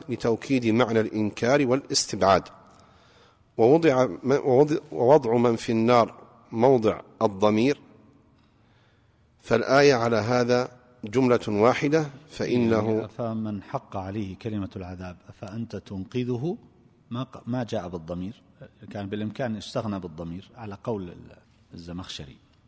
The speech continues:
Speaker 2: "أفأنت تنقذ من في النار"، فأظهر في مقام الإضمار.
Speaker 1: فالآية على هذا جملة واحدة، فإنه لا يظهر كل الظهور.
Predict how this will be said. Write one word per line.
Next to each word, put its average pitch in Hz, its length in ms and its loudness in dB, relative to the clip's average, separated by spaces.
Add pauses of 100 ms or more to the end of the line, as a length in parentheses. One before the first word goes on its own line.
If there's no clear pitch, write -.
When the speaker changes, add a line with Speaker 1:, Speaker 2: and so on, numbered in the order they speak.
(320)
Speaker 2:
"أفأنت - 480 -14
تنقذ 156 600 -4
من 98 220 -4
في 90 120 -14
النار"، 80 280 -12 (480)
فأظهر 110 380 -8
في 101 160 -10
مقام 98 440 -8 (400)
الإضمار. 87 480 -12 (1400)
Speaker 1:
فالآية 147 460 6
على 131 220 6
هذا 131 280 4
جملة 123 360 2
واحدة، 107 460 2
فإنه 120 540 0
لا 120 160 2
يظهر 117 480 0 (200)
كل 123 220 2
الظهور. 85 480 -4